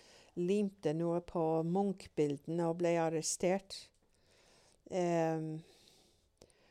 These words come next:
og det, det har å gjøre, eh, det, det er litt omfattende <laughs> det å, å, å si, eh, eh,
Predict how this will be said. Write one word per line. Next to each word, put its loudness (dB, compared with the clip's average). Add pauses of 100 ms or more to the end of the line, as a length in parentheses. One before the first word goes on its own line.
(400)
og 4
det, 6 (840)
det 8
har 6
å 6
gjøre, 4 (580)
eh, -2
det, 2 (640)
det 0
er 4
litt 6
omfattende 0 (360)
<laughs> -18
det -4 (160)
å, 8 (760)
å, 8 (1000)
å 2
si, 6
eh, 4 (3000)
eh, -6